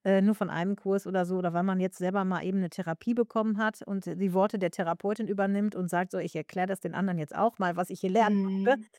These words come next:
Speaker 1: das
Speaker 2: mhm.
Speaker 1: funktioniert nicht. Das geht nicht.
Speaker 2: Mhm, mhm.
Speaker 1: Aber das
Speaker 2: Und
Speaker 1: ist,
Speaker 2: gleichzeitig
Speaker 1: ja.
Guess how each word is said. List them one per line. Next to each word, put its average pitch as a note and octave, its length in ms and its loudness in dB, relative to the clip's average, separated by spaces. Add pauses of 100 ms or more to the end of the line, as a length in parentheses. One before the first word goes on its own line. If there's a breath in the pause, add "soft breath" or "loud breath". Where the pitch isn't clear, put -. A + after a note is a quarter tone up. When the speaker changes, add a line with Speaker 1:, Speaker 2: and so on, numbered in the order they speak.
(120 loud breath)
Speaker 1:
das G#3+ 120 -4
Speaker 2:
mhm. - 0 -
Speaker 1:
funktioniert F#4 500 -2
nicht. E3 240 -8 (160)
Das - 140 -20
geht B3 220 -6
nicht. D#3+ 200 -12 (140)
Speaker 2:
Mhm, G#3 440 0 (300)
mhm. G3 320 -4 (180)
Speaker 1:
Aber G#3+ 180 0
das B3+ 260 4
Speaker 2:
Und G#3 60 2
Speaker 1:
ist, A#3 100 2
Speaker 2:
gleichzeitig F#3 480 2
Speaker 1:
ja. F#3 440 -4